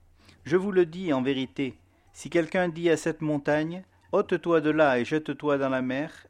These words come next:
et s'il ne doute point en son cœur, mais croit que ce qu'il dit arrive,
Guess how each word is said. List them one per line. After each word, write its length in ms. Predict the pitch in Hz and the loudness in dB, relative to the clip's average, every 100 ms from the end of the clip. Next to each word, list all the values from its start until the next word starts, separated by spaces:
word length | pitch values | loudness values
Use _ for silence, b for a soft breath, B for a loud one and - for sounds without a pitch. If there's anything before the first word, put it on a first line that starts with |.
| - | -10
et 80 | |
s'il 240 | 127 - 208 | -8 -6 -4
ne 100 | 175 | -4
doute 320 | 160 151 147 | -6 -6 -6
point 380 | - 135 151 170 | -6 -2 -2 0
en 120 | 127 | -2
son 240 | - 135 | -2 -6
cœur, 400 | 131 135 143 175 - | -4 -2 -4 -4 -6
mais 160 | 123 | -4
croit 340 | 120 - 170 196 | -4 0 0 0
que 180 | - 120 | -2 -6
ce 160 | - | -2
qu'il 340 | 180 - 151 135 | -4 -2 -6 -6
dit 220 | 160 160 | -2 0
arrive, 480 | 123 117 131 143 | 2 0 -6 -8